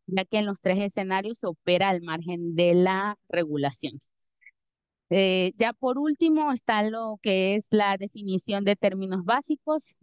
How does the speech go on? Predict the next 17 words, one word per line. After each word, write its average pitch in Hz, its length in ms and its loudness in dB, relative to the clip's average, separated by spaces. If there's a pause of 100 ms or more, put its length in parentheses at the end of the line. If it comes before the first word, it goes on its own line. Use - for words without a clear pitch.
y 196 440 4
los 180 540 0
que 180 200 0
yo 185 180 -4
consideré 190 840 0 (760)
más 196 420 0
importantes 240 800 -2
en 220 120 -8
mi 196 80 -6
investigación 190 1000 0
fueron 196 560 -2 (560)
evasión 185 480 -4
fiscal, 262 600 0
educación 180 560 -4
tributaria, 240 840 -2
sistema 180 560 -2
tributario, 214 800 -2